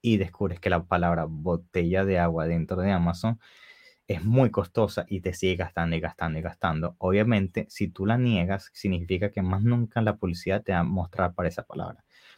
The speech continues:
Pero ¿qué pasa? Al mismo tiempo, eso es una palabra relevante, indiferentemente que sea costosa para tu producto, es relevante para tu producto.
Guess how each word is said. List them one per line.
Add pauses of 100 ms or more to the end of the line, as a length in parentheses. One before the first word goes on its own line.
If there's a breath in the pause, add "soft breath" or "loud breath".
Pero
¿qué
pasa?
Al
mismo
tiempo,
eso
es
una
palabra
relevante,
indiferentemente
que
sea
costosa
para
tu
producto,
es
relevante
para
tu
producto.